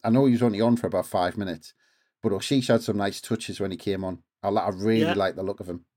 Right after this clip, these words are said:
Speaker 1: Looking forward to
Speaker 2: Yeah,
Speaker 1: seeing him
Speaker 2: yeah.
Speaker 1: more.
Speaker 2: I am as well, and I think, um, it's all, you know, with a lot of these players that we've signed, you, you kinda expect them to take a, a while to, to bed in and actually see what they're about.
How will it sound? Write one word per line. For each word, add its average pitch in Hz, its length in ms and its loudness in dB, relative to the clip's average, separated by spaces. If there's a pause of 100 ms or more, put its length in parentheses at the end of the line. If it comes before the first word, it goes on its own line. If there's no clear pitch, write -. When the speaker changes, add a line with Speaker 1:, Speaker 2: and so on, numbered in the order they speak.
(200)
Speaker 1:
Looking 120 200 -2
forward - 200 4
to 156 60 2
Speaker 2:
Yeah, 151 80 2
Speaker 1:
seeing 147 160 2
him 143 80 -2
Speaker 2:
yeah. 139 60 -2
Speaker 1:
more. 98 160 -4 (460)
Speaker 2:
I 160 120 8
am 165 200 8
as 147 100 2
well, 156 320 8
and 151 140 4
I 143 40 -2
think, 160 360 -4
um, 135 400 2
it's - 160 -4
all, 180 220 8 (160)
you 190 80 4
know, 165 200 4 (640)
with 175 160 0
a 180 60 4
lot 208 140 8
of 185 60 2
these 180 180 0
players 170 340 6
that 143 140 0
we've 139 180 -2
signed, 120 540 0 (400)
you, 143 120 -8 (120)
you 147 100 -4
kinda 160 380 2
expect - 440 -6
them 143 160 0
to 139 80 -12
take 151 260 0
a, 135 180 -2 (260)
a 135 60 -4
while 147 420 4
to, 135 160 0 (180)
to 156 100 -2
bed 131 220 0
in 147 200 6
and 131 140 -2
actually 131 380 -6
see 139 240 -4
what 139 140 -4
they're 139 100 -4
about. 147 280 2